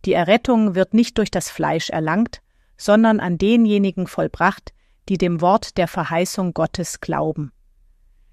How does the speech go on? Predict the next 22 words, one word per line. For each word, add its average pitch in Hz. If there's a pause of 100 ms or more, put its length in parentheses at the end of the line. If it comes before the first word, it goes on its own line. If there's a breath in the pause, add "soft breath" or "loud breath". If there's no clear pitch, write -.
(260)
Die 180
Verse 202
sechs 196
bis -
dreizehn 185
besagen, 175 (640)
dass 190
nicht -
alle, 220 (200)
die -
aus 165
Israel -
stammen, 170 (200)
Israel 190
sind, 165 (640)
und 202
dass 202
auch 196
nicht 220
alle 196
Kinder 196
sind, 175